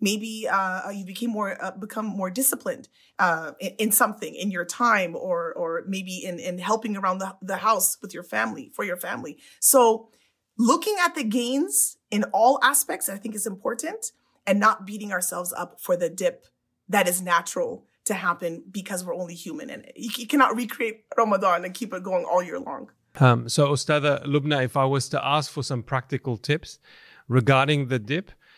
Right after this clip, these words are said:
Speaker 2: um, my issue is it's very, very hard to maintain the same level of intensity during Ramadan,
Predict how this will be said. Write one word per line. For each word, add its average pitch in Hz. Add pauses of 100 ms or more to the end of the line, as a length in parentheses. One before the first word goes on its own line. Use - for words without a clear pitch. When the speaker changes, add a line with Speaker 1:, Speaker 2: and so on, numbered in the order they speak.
(260)
Speaker 2:
um, 117 (380)
my 143
issue 147
is 135 (320)
it's 117
very, 151
very 139
hard 131
to 131
maintain 123 (640)
the 120
same 139
level 127
of 113
intensity 113 (160)
during 117
Ramadan, 110